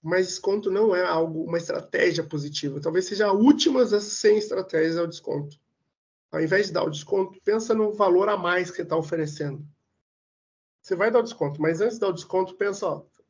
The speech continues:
custa cem, mas eu já tô te dando, e professor internacional,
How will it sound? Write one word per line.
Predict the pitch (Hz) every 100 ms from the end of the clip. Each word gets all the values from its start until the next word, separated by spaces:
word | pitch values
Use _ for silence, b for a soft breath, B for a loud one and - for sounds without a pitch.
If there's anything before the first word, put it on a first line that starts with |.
| - -
custa | 240 - 285
cem, | - 180 156 147 b b b b
mas | 160 156
eu | 170
já | 208
tô | 214 226
te | 240
dando, | 180 180 165 147 - - _ _ _ _ _ _ 156
e | 165 175 151 147 b b b b _
professor | - 170 165 214 233
internacional, | 233 208 185 175 - 156 156 156 170 170